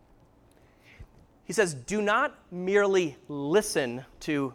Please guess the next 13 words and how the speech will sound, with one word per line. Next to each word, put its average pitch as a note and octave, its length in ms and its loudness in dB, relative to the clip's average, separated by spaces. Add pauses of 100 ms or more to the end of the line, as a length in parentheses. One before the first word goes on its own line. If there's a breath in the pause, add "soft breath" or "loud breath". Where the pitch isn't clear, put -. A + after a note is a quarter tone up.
(100)
the C3+ 120 -8
word." A#2 420 -6 (800 soft breath)
We're F3 100 0
gonna F#3+ 100 2
take G3+ 180 0
this G3+ 120 0
kind F#3 160 0
of - 140 -4
piece G#3+ 260 -8
by E3 200 -2
piece. - 380 -8 (320 loud breath)
The F3+ 140 2
word F#3+ 480 8